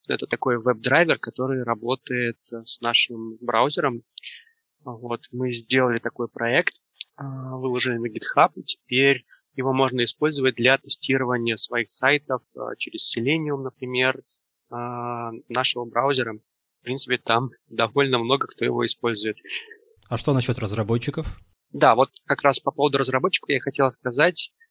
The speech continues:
Speaker 1: а, то, что так как меня просили именно веб-драйвер, веб-драйверу нужен исключительно разработчикам, чтобы тестировать, а, свои сайты в нашем браузере. А, это показывает, что, в принципе, и среди разработчиков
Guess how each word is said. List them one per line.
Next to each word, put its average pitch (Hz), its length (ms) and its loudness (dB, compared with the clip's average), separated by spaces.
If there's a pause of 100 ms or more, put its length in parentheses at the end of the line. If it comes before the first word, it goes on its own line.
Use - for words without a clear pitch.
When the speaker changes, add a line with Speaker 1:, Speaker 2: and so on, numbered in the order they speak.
(200)
Speaker 1:
а, 127 240 -6
то, 143 220 0
что 131 560 2 (180)
так 139 140 0
как - 200 -2
меня 131 260 0
просили 120 540 2
именно 117 340 -2
веб-драйвер, 123 640 0 (280)
веб-драйверу 113 520 -2
нужен 117 420 -4
исключительно 127 640 2
разработчикам, 117 580 0
чтобы 117 320 -4
тестировать, 113 1080 -4
а, 110 380 -2
свои 113 320 0
сайты 113 840 -2 (340)
в 117 100 -8
нашем 117 300 2
браузере. 131 540 2 (600)
А, 120 180 0
это 123 140 4
показывает, 139 480 0
что, - 180 -2
в - 40 -20
принципе, 123 360 -8
и 110 40 -4
среди 117 260 -4
разработчиков 120 640 -4